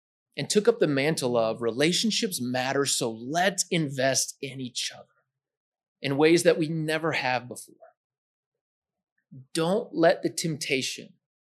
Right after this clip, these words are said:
or the thought of, "You're fine, and I'm sure they're fine too. You really don't need to go overboard on this whole thing.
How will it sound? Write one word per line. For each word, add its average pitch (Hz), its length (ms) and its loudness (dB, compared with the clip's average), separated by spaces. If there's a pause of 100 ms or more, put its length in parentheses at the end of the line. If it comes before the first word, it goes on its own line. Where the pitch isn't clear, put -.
(340)
or 139 120 2
the 120 120 2
thought 135 360 8
of, 113 340 0
"You're 180 220 6
fine, 170 420 0
and 135 100 2
I'm 131 80 -2
sure 160 200 -2
they're 131 220 2
fine 127 280 0
too. 131 440 -4 (440)
You 127 80 -6
really 160 180 2
don't 143 140 2
need 135 100 -2
to 131 60 0
go 131 220 4
overboard 127 520 0
on 120 80 0
this 120 140 -2
whole 127 160 -4
thing. 120 500 -4